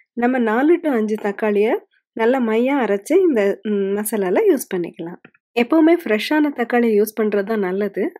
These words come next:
ஆனா இங்க குளிர்காலத்துல எனக்கு சில சமயம் கிடைக்காது. அதனால நான் இந்த மாதிரி டொமேட்டோ பியூரி யூஸ் பண்ணிக்குவேன். அடுப்புல ஒரு பாத்திரத்தை வச்சு நல்லா சூடாக்கிக்கிறோம். பாத்திரம் சூடானதும் அதுல ரெண்டு டேபிள் ஸ்பூன் கடலை எண்ணெய் சேர்த்துக்கிறோம்.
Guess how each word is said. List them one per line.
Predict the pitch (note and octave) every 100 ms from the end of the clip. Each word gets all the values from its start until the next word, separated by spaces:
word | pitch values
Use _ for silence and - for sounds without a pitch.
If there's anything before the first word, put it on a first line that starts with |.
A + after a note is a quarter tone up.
| -
ஆனா | A#3+ C4
இங்க | B3+ G3+
குளிர்காலத்துல | - B3 D4 C#4 A#3 A3 A3+
எனக்கு | A#3 G3+ G3+
சில | G#3+ G3+
சமயம் | G3+ G#3 B3+
கிடைக்காது. | B3 G3+ G#3 G3 F3+ F#4
அதனால | A#3 G3+ G3 C4+
நான் | C4
இந்த | G3 F#3
மாதிரி | A3
டொமேட்டோ | D#4 D#4+ C#4+ A3
பியூரி | F#3+ G3
யூஸ் | F3+ -
பண்ணிக்குவேன். | E3+ E3+ F3 E3+ - - _ _ -
அடுப்புல | B3 C#4+ E4
ஒரு | C#4+ A3+
பாத்திரத்தை | A3 A3+ B3 A#3 A3
வச்சு | G3 F#3+ - D4+
நல்லா | A3+ G#3
சூடாக்கிக்கிறோம். | C#4+ B3+ G3 F#3+ F#3 F3+ E3+ F3+ - _ _ _ -
பாத்திரம் | B3+ D#4 E4+ E4
சூடானதும் | B3+ G#3+ G#3+ G3+ F#3+ F#3 C#4+ F4 _
அதுல | - A3 A#3+
ரெண்டு | A#3 A#3 C#4+
டேபிள் | E4 B3+ G3 G#3
ஸ்பூன் | G3+ - B3 G4
கடலை | - G#3+ A#3 C4+
எண்ணெய் | A3 C#4+
சேர்த்துக்கிறோம். | - A3 F#3 F#3 F3+